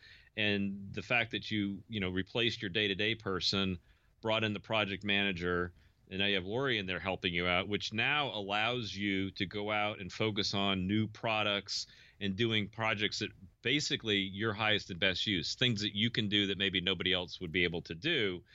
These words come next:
And these are all lessons that, um, we, you know, you can talk about 'em all day long, but it, it's really until you live it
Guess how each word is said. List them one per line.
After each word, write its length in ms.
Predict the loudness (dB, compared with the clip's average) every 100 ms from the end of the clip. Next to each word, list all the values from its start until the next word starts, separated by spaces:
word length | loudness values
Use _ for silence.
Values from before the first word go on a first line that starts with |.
| -20 -20 -8
And 120 | -4
these 200 | -2 0
are 100 | 0
all 220 | 0 0 0
lessons 520 | -2 -2 -2 -4 -2
that, 280 | 0 2 -2 -14 -20 _ _ -4
um, 520 | 0 2 0 -2 -8 -12 -20 -20 -12
we, 160 | -8 -4
you 120 | 2
know, 60 | 2
you 100 | 2
can 120 | 0
talk 240 | 0 0
about 200 | 0 0
'em 80 | 0
all 120 | 0
day 140 | 2 0
long, 320 | 0 0 2
but 160 | 0 0
it, 80 | -4 -6
it's 180 | -10 -10
really 280 | -6 0 0
until 200 | 0 0
you 140 | 0 0
live 280 | -2 0
it 180 | 0 -4